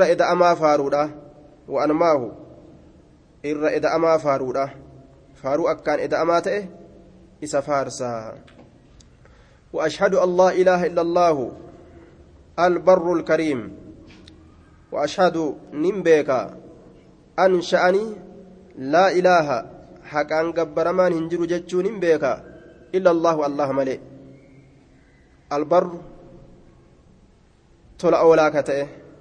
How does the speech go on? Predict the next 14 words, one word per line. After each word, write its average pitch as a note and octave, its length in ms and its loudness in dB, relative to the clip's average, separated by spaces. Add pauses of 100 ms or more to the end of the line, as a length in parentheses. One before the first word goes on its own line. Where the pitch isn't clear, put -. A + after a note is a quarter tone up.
(200)
Allahan C#3+ 420 0
sun. A#2 220 -12 (1040)
Albarru F3 560 4
tola F#3 260 2
oolaa F3+ 280 6
ka E3 120 -2
ta'e E3 240 -2 (1200)
uumama F#3 400 0
isaa F#3 260 2
kanatti F#3 320 2
ka D#3+ 120 -2
tola E3+ 180 2
oolu. C3 240 -2 (1120)
Alkariim D#3+ 500 0